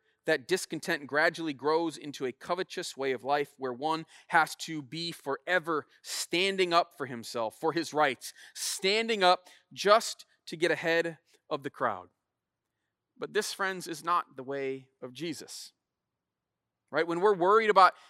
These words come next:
being pushed or having to push, when we're worried about standing up for ourselves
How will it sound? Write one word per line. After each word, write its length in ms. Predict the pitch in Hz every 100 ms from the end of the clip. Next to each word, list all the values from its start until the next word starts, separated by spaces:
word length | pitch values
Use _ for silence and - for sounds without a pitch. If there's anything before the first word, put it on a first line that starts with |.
| _ _ _ 120
being 320 | 185 233 233
pushed 600 | - 226 226 - - - - _ _ _
or 200 | 202 202
having 420 | - 220 226 220
to 100 | -
push, 500 | 185 233 226 - - - - -
when 180 | 180 185
we're 140 | 190
worried 320 | 170 220 233
about 220 | 214 202
standing 560 | - - 226 233 220 202
up 180 | 226 -
for 160 | 233 220
ourselves 800 | 214 - 226 214 214 214 196